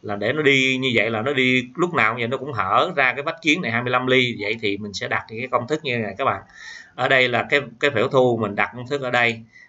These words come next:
À, tôi muốn là cái phễu thu này, à, nó bằng cái vòi sen này nè. Các bạn không, không, Ctrl C nha, các bạn copy nó. À, các bạn gõ chữ thì nó không đúng đâu, các bạn Ctrl C, các bạn Ctrl V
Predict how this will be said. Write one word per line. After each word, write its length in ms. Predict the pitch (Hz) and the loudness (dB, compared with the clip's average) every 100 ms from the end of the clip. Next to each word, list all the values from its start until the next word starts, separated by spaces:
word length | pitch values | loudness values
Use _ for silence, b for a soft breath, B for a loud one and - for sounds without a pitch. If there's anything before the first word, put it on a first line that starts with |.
| B | B
À, 160 | 107 110 | -2 0
tôi 180 | 127 127 | 4 4
muốn 380 | 131 139 156 185 | 6 6 6 4
là 380 | 127 104 101 98 - | 2 2 0 -4 0
cái 460 | 120 131 156 175 117 | 2 2 0 -2 -2
phễu 260 | 104 127 | -2 -2
thu 300 | 131 131 127 | 2 2 4
này, 360 | 123 107 101 92 _ b b _ _ | 2 2 0 -6 _ b b _ _
à, 480 | 92 95 98 98 98 | -6 -4 -4 -6 -6
nó 960 | 104 110 117 123 139 156 165 160 151 - | -2 0 2 2 2 2 2 0 -2 0
bằng 340 | 113 107 101 104 | 0 0 -6 -4
cái 100 | 127 | 0
vòi 160 | 101 95 | 0 0
sen 340 | 127 123 117 | 4 4 2
này 160 | 107 98 | -2 -4
nè. 160 | 98 - _ | -10 -14 _
Các 140 | - 110 | -12 -8
bạn 120 | 98 - | -8 -4
không, 220 | 110 101 - - | -6 -6 -14 -20
không, 200 | - 120 113 - _ _ _ _ _ - _ - | -4 -2 -2 -10 _ _ _ _ _ -20 _ -8
Ctrl 300 | 104 117 113 | -2 0 2
C 20 | 131 123 120 | 4 6 4
nha, 140 | 123 117 | 2 -2
các 60 | 120 | -2
bạn 180 | 104 104 | -4 -4
copy 380 | 143 147 123 117 | -2 2 2 2
nó. 180 | 139 139 B B B B - | 0 -4 B B B B -12
À, 100 | 95 | -8
các 60 | 113 | -4
bạn 220 | 104 104 | -4 -2
gõ 220 | 101 117 | 2 2
chữ 280 | - 98 127 | 2 -2 0
thì 80 | 113 | 0
nó 100 | 120 | 0
không 160 | 123 120 | 0 -2
đúng 160 | 139 | 0
đâu, 120 | 143 | -2
các 80 | 113 | -2
bạn 180 | 117 104 | -4 -6
Ctrl 340 | 113 101 110 | -8 -6 -6
C, 340 | 113 117 110 110 | -2 2 2 0
các 60 | |
bạn 180 | 110 98 | -6 -6
Ctrl 340 | 104 98 110 | -8 -6 -6
V 100 | 110 | 0